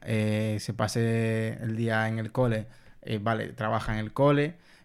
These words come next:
eh, hace deberes, lo que sea, bien. Pero que luego vaya a casa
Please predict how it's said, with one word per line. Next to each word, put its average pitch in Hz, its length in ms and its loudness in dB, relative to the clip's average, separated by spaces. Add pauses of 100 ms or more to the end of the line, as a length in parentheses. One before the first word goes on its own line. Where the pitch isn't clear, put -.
eh, 113 140 -2
hace 107 240 -2
deberes, 107 880 0
lo 117 100 -2
que 113 100 -4
sea, 139 380 0
bien. 110 540 -2
Pero 113 180 -2
que 110 80 -2
luego 120 240 2
vaya 139 240 2
a 120 80 -4
casa 127 540 0